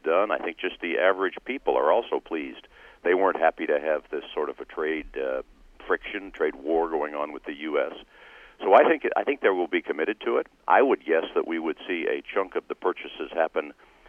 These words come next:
you know, later in the year. I think that, uh, they've already got a pretty good book on right now, and I think, as you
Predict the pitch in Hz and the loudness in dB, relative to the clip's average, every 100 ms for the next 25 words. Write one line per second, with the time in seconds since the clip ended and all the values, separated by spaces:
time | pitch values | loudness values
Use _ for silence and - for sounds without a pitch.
0 | - - 78 69 73 82 95 85 78 71 | -20 -8 -2 0 2 2 4 2 2 -2
1 | 71 87 80 64 73 87 - - 71 - | -4 2 4 4 2 -4 -4 -2 -2 -4
2 | 73 65 73 78 82 76 78 76 - 82 | -6 -2 2 4 4 2 2 2 0 -4
3 | 71 71 - 85 - 90 90 85 82 - | -2 -6 0 0 2 0 2 0 -2 0
4 | 82 95 104 104 71 71 73 73 - 69 | 0 2 2 -2 -4 -6 -6 -6 -6 -6
5 | 82 | -6